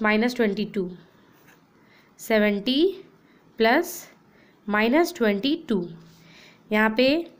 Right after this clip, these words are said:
दोनों के बीच एडिशन हो रहा है, सम निकालना है। यहाँ सेवेंटी के पहले कोई भी साइन नहीं है, तो क्या मानते हैं यहाँ पे, तो कोई भी साइन नहीं रहता तो क्या ये पॉजिटिव, हिडन रहता है। जब कोई भी साइन नहीं है तो क्या है, वो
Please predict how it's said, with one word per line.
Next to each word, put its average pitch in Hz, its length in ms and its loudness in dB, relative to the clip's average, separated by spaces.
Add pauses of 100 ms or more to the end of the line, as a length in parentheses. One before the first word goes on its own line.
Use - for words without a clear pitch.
(320)
दोनों 226 280 2
के 269 140 2
बीच 294 360 2 (540)
एडिशन 214 440 0
हो 269 100 4
रहा 269 120 4
है, 294 140 4
सम 233 240 0
निकालना 269 440 2
है। 285 220 0 (640)
यहाँ 294 120 6
सेवेंटी 302 420 6
के 349 80 4
पहले 339 260 4
कोई 254 200 4
भी 247 120 2
साइन 208 260 0
नहीं 190 160 0
है, 190 80 0
तो 202 120 -2
क्या 240 160 2
मानते 254 260 2
हैं 277 60 4
यहाँ 269 120 2
पे, 277 140 4
तो 269 180 -2
कोई 233 180 4
भी 247 100 0
साइन 262 200 2
नहीं 269 100 4
रहता 269 220 2
तो 269 100 0
क्या 277 120 2
ये 294 280 4 (380)
पॉजिटिव, 233 420 2
हिडन 247 440 4
रहता 208 280 -2
है। 196 60 -2
जब 196 140 -4
कोई 233 160 2
भी 262 100 0
साइन 269 220 2
नहीं 277 100 4
है 269 40 0
तो 285 80 2
क्या 285 140 2
है, 302 160 6
वो 370 240 2